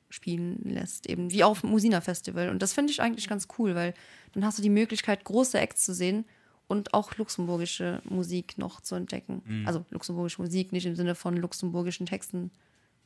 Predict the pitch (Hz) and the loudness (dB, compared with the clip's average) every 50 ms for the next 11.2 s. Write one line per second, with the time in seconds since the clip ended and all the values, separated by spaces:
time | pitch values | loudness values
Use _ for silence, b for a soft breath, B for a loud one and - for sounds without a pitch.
0 | _ _ - - 175 165 165 - - 175 175 165 - - - 120 120 123 120 - | _ _ -6 -4 -2 0 0 0 0 2 0 0 -2 -4 -6 -4 -4 -2 -2 0
1 | 123 110 113 113 113 113 - 123 117 110 - - 113 - 190 180 170 165 180 175 | 0 0 0 0 -2 -2 -2 -4 -4 -4 -6 -6 2 6 6 6 6 4 2 -2
2 | - - B B B B B B 113 123 131 123 - 143 139 139 139 143 139 123 | -4 -8 B B B B B B -4 -2 0 4 4 6 6 6 4 2 2 0
3 | 139 123 127 - - - 151 143 135 127 123 120 120 - - - 139 117 151 160 | 0 0 0 0 2 2 2 4 4 4 2 0 -2 -4 -2 0 2 4 4 4
4 | - - 151 131 - - 131 123 123 113 113 123 120 - - - - 110 113 120 | 4 2 2 2 2 2 2 0 0 2 0 0 0 0 -2 -2 -2 -4 -4 -4
5 | - - - 135 131 127 127 127 127 127 127 117 - 117 120 120 120 120 120 117 | -6 -8 -6 -4 0 0 2 2 2 0 0 -2 -2 -2 0 2 2 2 2 0
6 | - 120 127 131 127 - - - 131 123 117 117 110 - 120 123 127 127 123 120 | 0 0 0 2 2 0 0 0 0 0 0 -2 -4 -2 -2 0 0 0 0 -2
7 | 113 107 - - - - 123 120 117 120 123 113 107 113 113 110 - - - - | -6 -10 -14 -14 -6 -4 -4 -4 -2 -4 -4 -4 -4 -4 -6 -6 -8 -10 -8 -6
8 | 117 113 113 107 - - 113 117 110 - - - 110 - 110 107 107 107 - - | -4 -4 -4 -6 -8 -8 -6 -6 -6 -6 -6 -6 -6 -6 -6 -6 -6 -8 -8 -8
9 | 110 107 101 101 104 101 92 - 113 120 - - - - 107 107 104 101 101 101 | -8 -6 -6 -6 -6 -6 -6 -8 -8 -10 -8 -6 -6 -4 -4 -6 -6 -6 -6 -8
10 | - - - 113 110 - - - - 107 - - 113 104 101 107 - - 107 98 | -8 -8 -8 -6 -4 -6 -6 -6 -8 -10 -10 -8 -10 -8 -8 -10 -8 -4 -2 -2
11 | 113 107 104 101 | -2 -2 -2 -4